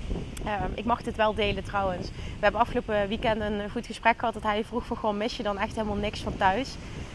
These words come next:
Ja, en mijn antwoord is absoluut nee. Maar dat komt omdat ik me hier thuis voel. En dat betekent niet dat ik niet van vrienden en familie hou. Dat is het niet. Maar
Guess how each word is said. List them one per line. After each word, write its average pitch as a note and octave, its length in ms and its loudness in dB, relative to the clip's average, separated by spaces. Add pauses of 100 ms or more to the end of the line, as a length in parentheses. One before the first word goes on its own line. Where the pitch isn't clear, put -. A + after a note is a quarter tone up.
(140)
Ja, G3 120 2
en G3 60 2
mijn G3 240 6
antwoord F#3+ 300 0
is F#3+ 100 -4
absoluut G3 460 -4
nee. G3 380 0
Maar G#3+ 80 0
dat G3 160 -4
komt F#3+ 220 -2
omdat G3 220 0
ik G3 100 -2
me G3 80 -2
hier G3 280 0
thuis A#3 260 2
voel. G3+ 340 -4
En G#3 60 0
dat G3+ 160 -4
betekent G#3+ 280 -2
niet A3 200 0
dat G#3+ 140 -2
ik G#3+ 80 -4
niet A3 180 -2
van G#3 180 -2
vrienden G#3 260 0
en G#3 60 -2
familie A3 360 -2
hou. G#3+ 200 4
Dat F#3+ 120 -2
is G#3 180 0
het G#3+ 120 -2
niet. G3+ 240 -4
Maar F#3+ 160 0